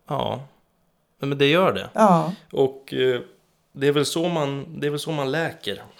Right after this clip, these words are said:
Speaker 2: Precis.
Speaker 1: när man jobbar med det där. Men man måste ju göra det också.
Speaker 2: Mm.
Speaker 1: Och för mig var det ju att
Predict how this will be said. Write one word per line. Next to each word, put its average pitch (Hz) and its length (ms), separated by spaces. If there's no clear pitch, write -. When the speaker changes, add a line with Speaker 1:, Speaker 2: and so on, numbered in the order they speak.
Speaker 2:
Precis. 226 760
Speaker 1:
när 123 120
man 113 180
jobbar 113 300
med 120 140
det 104 80
där. 107 260
Men 117 180
man 123 140
måste 123 340
ju 135 500
göra 143 260
det 107 160
också. 107 360
Speaker 2:
Mm. 170 400
Speaker 1:
Och 127 120
för 131 100
mig 156 280
var 113 220
det 110 60
ju 110 80
att 120 120